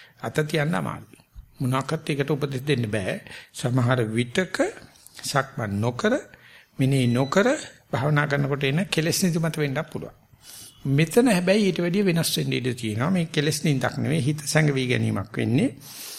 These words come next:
ඒකට උත්තරය අල්ලන්න නම් ආනාපානයේ කාලානුරූපව වෙනස් වෙන වෙනස් වීම් ටික ගොරෝසු වල තියෙන හැටි, සියුම් වෙන හැටි, අතිසූක්ෂම වෙන හැටි කියන්න පුළුවන් නම් ගොඩ ඉඳලා කියත හැකි ඔන්න ඔය හැටි වෙනකොට කම්මැලිකමක් එයි,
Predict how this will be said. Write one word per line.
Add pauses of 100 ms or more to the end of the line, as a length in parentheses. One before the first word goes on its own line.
(280)
ඒකට
උත්තරය
අල්ලන්න
නම් (1300)
ආනාපානයේ
කාලානුරූපව
වෙනස්
වෙන
වෙනස්
වීම්
ටික (840)
ගොරෝසු
වල
තියෙන
හැටි,
සියුම්
වෙන
හැටි,
අතිසූක්ෂම
වෙන
හැටි (500)
කියන්න
පුළුවන්
නම් (500)
ගොඩ
ඉඳලා
කියත
හැකි
ඔන්න
ඔය
හැටි
වෙනකොට
කම්මැලිකමක්
එයි,